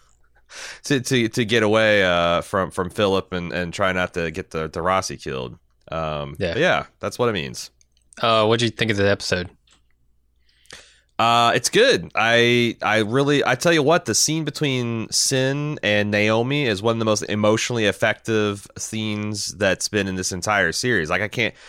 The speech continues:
Speaker 1: I really like Sin. I, I, I don't,
Speaker 2: Yeah.
Speaker 1: I think the guy's has got a likable face, and he's got that kind of, like, big burly personality, and, like, the kind of instant, like,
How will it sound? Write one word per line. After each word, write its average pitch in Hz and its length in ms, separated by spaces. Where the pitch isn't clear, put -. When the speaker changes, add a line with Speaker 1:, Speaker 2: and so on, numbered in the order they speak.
Speaker 1:
I 127 80
really 233 220
like 165 220
Sin. 107 340
I, 98 140
I, 110 320
I 117 40
don't, 127 120
Speaker 2:
Yeah. 85 120
Speaker 1:
I 107 40
think 156 200
the 147 60
guy's 120 280
has 110 100
got 113 140
a 107 40
likable 101 480
face, 110 460
and 101 100
he's 101 120
got 98 180
that 98 100
kind 110 140
of, 101 60
like, 95 180
big 95 240
burly 98 260
personality, 101 920
and, 90 160
like, 87 300
the 82 60
kind 104 260
of 95 160
instant, 104 440
like, 90 300